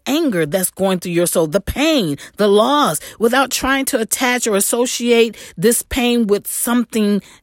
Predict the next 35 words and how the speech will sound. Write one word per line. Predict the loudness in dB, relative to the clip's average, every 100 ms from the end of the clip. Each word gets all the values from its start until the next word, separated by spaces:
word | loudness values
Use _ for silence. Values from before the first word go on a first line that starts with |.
| _
uh, | 0 2 2
some | 2 0 2
other | 0 0
kind | -2 -2 0
of |
meaning | 0 2 2 4 2
or | 2 0 -2 -6
some | -4 0
other | 0
kind | 0 -2
of | -2
story | -2 0 2 4 2
or | 0
thought. | -2 -2 -2 -2 -4 -8 -20 -16
Feel | -6 2 4 4
it | 2 -2
raw. | 2 4 4 2 -2 -20 _ _ _ _ _ _ -2
I | 0
said | 0 2 2 4
it. | 0 _ -10
Feel | 0 4
it | 4
raw. | 2 2 2 -4 -12 _ _ _ _
This | 0 0 2
can | 0 0
be | -2
deeply | -6 -6 0 0 0 -2 0 0 -2 _ _
healing | 0 2 4 2 -2 -4 -12 -16 -4
and | -2 -2
helpful | -4 -2 -2 -2 -4 -4 -4 -12 _
in | -4 -4
processing | -4 -4 0 0 2 0 0 -2 -4 -6 _ _ _ -4
emotions. | 0 2 0 -6 -8 -8 -8 -12 _ _ -12
All | -4
right? | -2 -2 -4